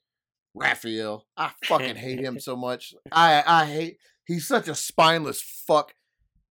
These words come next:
Speaker 1: All the shit that Trump said and did to him, and he still just licks his fucking taint. Now,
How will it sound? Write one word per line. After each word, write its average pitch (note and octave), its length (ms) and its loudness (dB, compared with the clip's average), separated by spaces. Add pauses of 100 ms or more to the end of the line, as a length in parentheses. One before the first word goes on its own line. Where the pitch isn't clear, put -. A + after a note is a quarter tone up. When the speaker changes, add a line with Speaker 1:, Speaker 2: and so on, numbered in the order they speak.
(160)
Speaker 1:
All B3+ 280 8
the B3 100 2
shit A3 300 0
that D#3 120 -8
Trump F#3+ 280 2
said G3+ 240 2
and D#3 120 -8
did E3+ 180 0
to D#3 100 0
him, E3+ 140 0
and D#3+ 60 -4
he C#3+ 60 -4
still F3+ 320 0
just C#3+ 220 -6
licks D3+ 260 -2
his D3 160 -6
fucking C#3+ 440 -2
taint. C3+ 360 -4
Now, E3 540 4